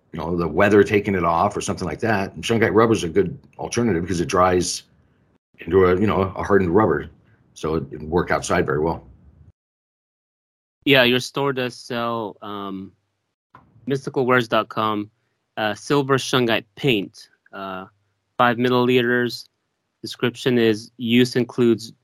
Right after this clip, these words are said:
Speaker 2: placing a drop on, on the back of outlet covers, earbuds, hearing aids, smartwatches, on the back of any electronic devices." So I did make a post, uh, is it, um, back in twenty nineteen. Um,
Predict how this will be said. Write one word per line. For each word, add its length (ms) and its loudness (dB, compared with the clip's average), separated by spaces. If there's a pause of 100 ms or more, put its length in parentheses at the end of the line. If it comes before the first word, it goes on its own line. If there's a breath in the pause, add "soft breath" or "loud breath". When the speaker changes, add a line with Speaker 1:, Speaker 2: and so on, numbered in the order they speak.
Speaker 2:
placing 280 2
a 40 6
drop 380 2 (400)
on, 220 -4 (120)
on 160 -4
the 60 -4
back 280 2
of 100 0
outlet 360 2
covers, 600 0
earbuds, 600 -2 (640)
hearing 280 6
aids, 340 2
smartwatches, 600 0
on 120 -4
the 40 -4
back 280 -2
of 100 -10
any 160 -6
electronic 480 -10
devices." 720 -6 (400)
So 160 -4
I 60 2
did 160 2
make 180 2
a 60 -2
post, 560 -2 (300)
uh, 420 -2 (920)
is 120 -20
it, 120 -20 (760)
um, 420 -6 (380)
back 200 -8
in 80 -2
twenty 260 2
nineteen. 720 2 (600)
Um, 480 -2